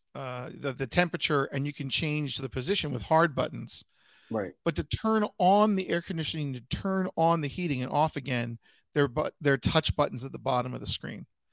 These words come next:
Speaker 1: So it's the same kind of thing. They could move those theoretically, and sometimes the screen locks up. Every once in a blue moon, I'll come in
Speaker 2: Yeah,
Speaker 1: and I
Speaker 2: exactly.
Speaker 1: can't hit the screen. So I have to, as I'm driving, I'm holding the power button and the right button, <laughs> and I'm, like, waiting for the screen to reboot. I'm like, "What the
Speaker 2: Yeah,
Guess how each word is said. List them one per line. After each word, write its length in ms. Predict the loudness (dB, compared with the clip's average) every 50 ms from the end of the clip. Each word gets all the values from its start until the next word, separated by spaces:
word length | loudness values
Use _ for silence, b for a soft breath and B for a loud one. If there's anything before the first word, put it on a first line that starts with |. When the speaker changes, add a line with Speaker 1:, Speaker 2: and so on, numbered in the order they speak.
| _ _ _ _ _ _
Speaker 1:
So 140 | 0 2 2
it's 120 | 2 0
the 60 | -2
same 200 | 0 0 0 2
kind 180 | 2 2 2 2
of 60 | 2
thing. 220 | 2 0 0 2
They 100 | 0 0
could 280 | -2 -2 -2 -2 0 0
move 200 | 0 0 0 2
those 240 | 2 2 2 0 -2
theoretically, 540 | -2 0 2 2 2 2 0 -2 -4 -4 -4
and 140 | -4 -4
sometimes 580 | -2 -2 -2 -2 0 2 2 4 4 2 0 -4 -10 _ _ _ _ _ _ _
the 100 | 2 2
screen 440 | 2 2 0 0 0 2 2 2 0
locks 320 | -2 -4 -6 -10 -8 -6 -6
up. 160 | -6 -6 -8 _ _ 0
Every 180 | 0 2 4 4
once 200 | 2 2 2 0
in 60 | -4
a 40 | -4
blue 200 | -2 -2 0 0
moon, 200 | 0 0 0 0
I'll 100 | 0 -2
come 240 | -4 -4 -2 4 6
in 60 | 6
Speaker 2:
Yeah, 80 | 6 6
Speaker 1:
and 100 | 4 2
I 20 |
Speaker 2:
exactly. 340 | 4 6 8 8 8 6 4
Speaker 1:
can't 100 | -2 -4
hit 120 | -4 -6 -6
the 80 | -8
screen. 260 | -8 -6 -4 -6 -6 -6 b b b b
So 140 | b 4 4
I 60 | 4
have 160 | 4 2 -2
to, 140 | -4 -6 -8 -8 -12 -12 -4 0
as 180 | 0 2 2 2
I'm 100 | 0 -2
driving, 480 | -2 -2 2 2 2 2 2 0 -4
I'm 80 | -4 -4
holding 300 | -2 -2 -2 -2 -2 -2
the 60 | 0
power 280 | 0 2 2 4 4 4
button 240 | 4 4 2 2 0
and 100 | -2 0
the 60 | 0
right 320 | 2 4 4 4 4 2
button, 280 | -2 -6 -4 -2 -2 -4 _ _ _ -12
<laughs> 460 | -12 -12 _ _ -14 -12 -8 -6 -2
and 100 | -2 0
I'm, 80 | 0 0
like, 160 | 0 0 2
waiting 300 | 2 2 4 2 0 0
for 260 | 2 4 4 4 4 _ 2
the 100 | 2 2
screen 400 | 2 0 -4 -2 0 0 2 2
to 80 | 2 2
reboot. 340 | 2 2 0 2 2 0 0
I'm 60 | 0
like, 120 | -4 -6 _
"What 100 | _ 0
the 80 | 0
Speaker 2:
Yeah, 60 | 0